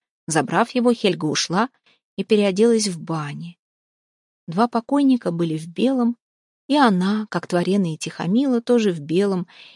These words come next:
и Хельге казалось, что они по-прежнему одна семья, и у них одна дорога. Она была так оглушена, что не замечала голода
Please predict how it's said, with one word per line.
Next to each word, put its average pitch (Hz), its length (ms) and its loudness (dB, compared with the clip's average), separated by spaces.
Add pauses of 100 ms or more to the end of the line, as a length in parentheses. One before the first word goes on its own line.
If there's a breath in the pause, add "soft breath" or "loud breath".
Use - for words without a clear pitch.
и 180 60 -10
Хельге 226 400 0
казалось, 208 400 0
что - 180 -2
они 202 140 4
по-прежнему 196 680 0
одна 185 280 2
семья, 185 720 0
и 196 80 0
у 190 120 2
них 202 280 2
одна 175 380 -2
дорога. 180 600 -8 (1500)
Она 208 240 4
была 240 240 2
так 233 220 -4
оглушена, 220 580 0
что 214 220 -2
не 208 100 4
замечала 214 640 0
голода 180 640 -4